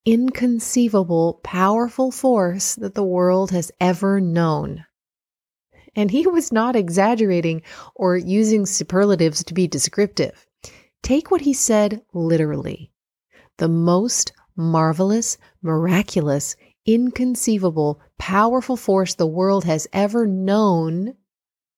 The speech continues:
belongs to you." Albert Einstein said that imagination was far more important than knowledge. "For knowledge," he said, "is limited to all that we now know and understand,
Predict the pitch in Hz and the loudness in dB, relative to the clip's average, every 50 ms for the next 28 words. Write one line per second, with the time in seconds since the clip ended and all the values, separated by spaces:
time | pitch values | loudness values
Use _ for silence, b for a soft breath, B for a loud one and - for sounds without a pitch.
0 | _ _ _ _ _ _ - 220 220 226 233 233 233 233 226 - - 254 240 247 | _ _ _ _ _ _ 0 2 2 2 2 2 0 0 -2 -2 -2 0 2 2
1 | 277 311 330 277 175 - - _ _ _ _ _ _ _ _ _ _ _ _ _ | 2 2 2 0 -2 -4 -8 _ _ _ _ _ _ _ _ _ _ _ _ _
2 | _ _ _ _ _ _ _ _ _ _ _ _ _ _ _ _ _ _ _ _ | _ _ _ _ _ _ _ _ _ _ _ _ _ _ _ _ _ _ _ _
3 | _ _ _ _ _ B B B B B B B - 175 175 170 185 180 190 226 | _ _ _ _ _ B B B B B B B 0 0 2 2 2 2 2 2
4 | 277 311 - - 233 185 147 135 - - - _ B B B B B - - 185 | 2 0 0 -2 -2 -2 -4 -6 -8 -14 -18 _ B B B B B -2 0 0
5 | 175 160 180 175 180 170 165 170 160 175 165 170 190 190 - 202 185 175 165 - | 2 2 2 2 2 2 0 0 0 0 0 0 0 0 0 0 0 0 -2 -2
6 | - - 175 175 175 175 170 165 160 - 165 156 156 160 165 175 196 202 208 214 | 0 0 0 0 0 0 -2 -2 -2 -2 -2 -2 -2 -2 -2 -2 -2 0 0 0
7 | 233 262 220 - - - B B B B B - - 175 170 170 170 175 180 214 | 0 -2 -4 -4 -6 -8 B B B B B -4 -2 -2 0 0 0 2 2 2
8 | 247 254 214 175 156 156 170 202 214 - - 202 175 - - 185 156 151 156 - | 4 4 4 4 2 2 0 -2 -4 -6 -4 -4 -4 -2 0 0 2 2 0 -2
9 | - 196 185 165 175 175 180 190 196 202 208 - 202 196 196 - - - 180 190 | -4 -4 -4 -2 0 0 2 2 2 2 0 0 -2 -2 -2 -4 -6 -4 -4 -2
10 | 202 214 220 - 202 196 175 170 170 156 151 156 160 170 185 202 202 190 165 156 | -2 -2 -2 0 0 0 0 0 0 0 0 0 2 2 2 2 2 2 2 2
11 | 147 143 143 151 160 185 - 196 185 165 165 156 165 156 - - 156 147 151 156 | 2 0 0 -2 -4 -4 -4 -2 -2 -2 -2 -2 -2 -4 -4 -4 -4 -4 -4 -6
12 | 175 202 | -6 -8